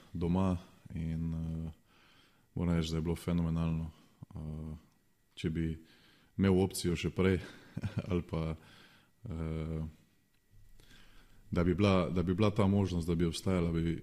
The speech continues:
bi verjetno še prej prišel, ker, eh, teto, eh, čas z družino je neprecenljiv in, eh, dosti tega sem skozi leta zamudil, eh, od rojstnih dnevov do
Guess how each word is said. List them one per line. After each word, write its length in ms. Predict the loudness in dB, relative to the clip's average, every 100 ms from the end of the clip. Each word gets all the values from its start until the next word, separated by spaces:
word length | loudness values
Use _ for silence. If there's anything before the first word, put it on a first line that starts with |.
| -8
bi 220 | -4 -2
verjetno 340 | 0 0 0 -2
še 120 | -4
prej 240 | -2 -2
prišel, 320 | -2 -4 -4 -10
ker, 360 | -8 -6 -4
eh, 280 | -4 -4 -6 -6
teto, 380 | -8 -6 -8 -8 -14 -18 -18 -14
eh, 60 | -10 -10 -10 -10
čas 280 | -4 -4 -2
z 40 |
družino 440 | -4 -2 -2 -2 -2
je 80 | -2
neprecenljiv 800 | -4 -6 -10 -6 -4 -4 -4 -6
in, 260 | -6 -6
eh, 240 | -6 -6 -10 -14 -20 -20 -10
dosti 340 | -4 -2 -2 -2
tega 300 | 0 0 -2
sem 160 | -4
skozi 300 | -4 -4 -2
leta 320 | -2 -2 -6 -6 -10 -12
zamudil, 560 | -4 0 2 2 0 -2
eh, 880 | -6 -20 -20 -20 -20 _ _ -12 -6 -4 -4 -6
od 160 | -4 -2
rojstnih 380 | 0 0 -2 -2
dnevov 420 | 0 0 -2 -4
do 340 | -4 -4 -6